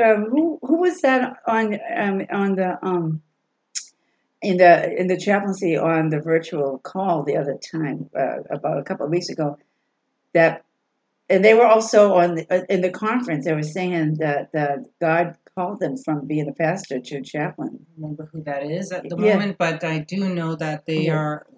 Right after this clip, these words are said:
Speaker 2: a pastor.
Speaker 1: Yeah.
Speaker 2: And they were excited to be a pastor and
Speaker 1: Yeah.
Speaker 2: to be able to be o-, ordained and
Speaker 1: Yeah.
Speaker 2: be able to work in the church and do something. But
Speaker 1: Mm-hmm.
Speaker 2: it turned out after they became a pastor,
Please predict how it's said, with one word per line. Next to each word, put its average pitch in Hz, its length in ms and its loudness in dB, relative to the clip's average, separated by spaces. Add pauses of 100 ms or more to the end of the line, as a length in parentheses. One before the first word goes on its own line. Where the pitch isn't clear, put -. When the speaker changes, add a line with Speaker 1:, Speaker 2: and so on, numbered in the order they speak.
(140)
Speaker 2:
a 139 100 -12 (140)
pastor. 165 720 -4
Speaker 1:
Yeah. 165 340 2 (120)
Speaker 2:
And 151 340 -4
they 156 80 -2
were 151 140 -4
excited 202 640 -4
to 160 100 -12
be 147 140 -8
a 143 40 -12
pastor 139 540 -8
and 170 200 -6
Speaker 1:
Yeah. 190 260 2
Speaker 2:
to 156 120 -4
be 143 400 -6
able 147 360 -10 (120)
to 143 340 -6 (220)
be 143 160 -4
o-, 131 300 -10
ordained 156 680 -6
and 147 260 -6 (100)
Speaker 1:
Yeah. 175 320 0
Speaker 2:
be 160 120 -2
able 156 160 -4
to 156 80 -6
work 147 320 -10
in 147 100 -6
the 143 100 -4
church 170 580 -8
and 135 360 -10
do 151 160 -6
something. 151 600 -8
But 139 340 -6
Speaker 1:
Mm-hmm. 185 340 -4 (500)
Speaker 2:
it - 100 -20
turned 147 340 -4
out 143 300 -8
after 139 340 -6
they 147 180 -8
became 139 380 -12
a - 160 -12
pastor, 170 540 -6